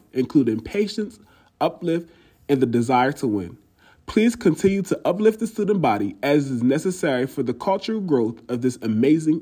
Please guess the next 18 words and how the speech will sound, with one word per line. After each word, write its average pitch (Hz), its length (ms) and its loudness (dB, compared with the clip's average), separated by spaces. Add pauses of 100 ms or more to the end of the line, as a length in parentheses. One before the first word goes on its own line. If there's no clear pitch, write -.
institution. 104 720 -8 (680)
To 147 200 2
end 185 120 6
on 208 120 6
a 202 60 2
positive 214 460 2
note, 220 360 0 (640)
thank 208 380 4
you, 226 60 4
Rusk 226 260 0
College, 139 320 4
for 117 100 -4 (100)
all 165 240 6
you 196 140 2
have 196 220 4
done 160 180 2
for 180 160 -2
me 196 240 -6